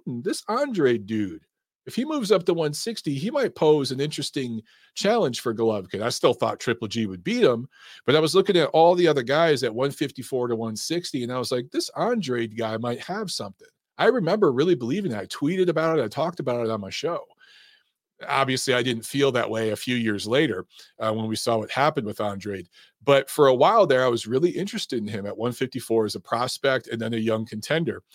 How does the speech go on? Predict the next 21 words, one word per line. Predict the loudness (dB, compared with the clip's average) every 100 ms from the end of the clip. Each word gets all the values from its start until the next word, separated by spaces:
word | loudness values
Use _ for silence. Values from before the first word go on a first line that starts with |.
| -20 _ _ _ _
Let's | -2 -2 -4
talk | -2 -2 0
about | 0 0 -2
this | -8
guy, | -8 -10
though, | -10 -10
because, | -8 -4 -4
again, | 2 4 4 2 -8 _ _ _ _ _ _
in | -4 2
this | 4 2 2
era, | 4 4 2 -6 _ _ _ _ _
he's | -8 -4
a | -4
two-division | 0 0 0 4 4 2 -4
ch-, | -4 -6
world | -4 4 4 4
champion. | -2 -2 -4 -4 0
He's | 0 2
a | -2
pay-per-view | -2 0 0 0 -4 -2 0
fighter, | 4 6 6 4